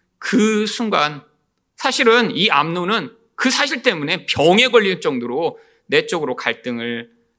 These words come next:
경험합니다. 이것만 보더라도 사실 이 암논의 사랑이 정상적인 사랑이 아니라는 것 사실을 알 수 있죠. 근데 이 처녀라는 것이 왜 이렇게 이 암논에게 갈등을 불러일으키는 요소가 되었을까요?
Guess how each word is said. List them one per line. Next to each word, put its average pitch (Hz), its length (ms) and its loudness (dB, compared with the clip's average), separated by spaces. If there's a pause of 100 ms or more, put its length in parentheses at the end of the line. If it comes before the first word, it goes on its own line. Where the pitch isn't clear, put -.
(140)
경험합니다. 120 720 -14 (800)
이것만 208 360 0
보더라도 160 880 2 (240)
사실 262 260 -2
이 202 280 2
암논의 165 1000 0
사랑이 175 520 -2
정상적인 196 680 -4
사랑이 196 320 -4 (240)
아니라는 120 480 -6
것 113 100 -14
사실을 135 480 -4 (480)
알 - 220 -14
수 - 140 -12
있죠. - 300 -14 (560)
근데 339 200 0
이 240 120 0
처녀라는 339 460 2
것이 202 220 2
왜 160 160 0
이렇게 185 680 0 (600)
이 226 140 2
암논에게 175 960 2
갈등을 226 520 -2
불러일으키는 127 920 -6
요소가 117 340 -4
되었을까요? 120 800 -10